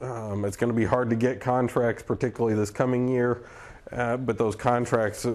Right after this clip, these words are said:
solve a number of issues. One, you know you're gonna have a buyer for that material. The other part is you also know what that particular buyer wants. Not every processor wants their plants the same way. They'll dry them differently. They'll,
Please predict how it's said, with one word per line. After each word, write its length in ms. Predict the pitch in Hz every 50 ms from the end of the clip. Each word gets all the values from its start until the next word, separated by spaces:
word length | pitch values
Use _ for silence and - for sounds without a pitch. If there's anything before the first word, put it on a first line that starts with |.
| -
solve 380 | - - - 127 120 117 107 107
a 20 |
number 400 | 107 104 110 113 120 117 113 104
of 160 | 104 107 113
issues. 400 | 123 117 - - 127 120 110 107
One, 340 | 107 104 107 113 120 120 120
you 100 | 113 107
know 180 | 107 113 110 110
you're 100 | 110 107
gonna 140 | 110 104 101
have 180 | 113 110 104
a 40 | 107
buyer 360 | 95 98 107 107 110 110 107
for 260 | 104 - - 113 110 107
that 180 | 110 107 104
material. 580 | 107 104 - - 147 147 151 156 151 151 147 151 - - - - - - - - - - - - _ -
The 100 | 123 123
other 120 | 117 123
part 360 | - - 143 127 127 120 120
is 260 | 135 127 123 120 117
you 100 | 110 113
also 560 | 113 117 113 - - 127 117 113 110 110 117 104 - -
know 300 | 117 117 135 113 117 113
what 480 | 107 101 98 101 107 120 117 - - -
that 220 | 113 107 117 -
particular 560 | - - 98 - - 110 101 - 107 101 104 98
buyer 440 | 92 95 104 104 101 101 101 101
wants. 840 | 98 95 95 95 98 104 101 101 95 85 78 - - - - - - - - - - - - - - - - - 139
Not 280 | 131 123 123 123 -
every 260 | 113 123 117 120 120 107
processor 640 | - - 123 120 117 - - 123 104 - 120 107
wants 380 | 104 104 104 107 110 107 - -
their 140 | - 107 98
plants 360 | - - 107 104 104 98 -
the 100 | 104 98
same 360 | - - 120 104 104 110 110
way. 440 | 113 113 110 101 98 85 - 98 107 117 104
They'll 160 | 101 98 101
dry 320 | 95 98 113 104 104 110
them 160 | 107 110 110
differently. 720 | 104 120 117 - - 117 101 - 117 120 117 113 113 110
They'll, 420 | 104 104 95 92 92 92 92 98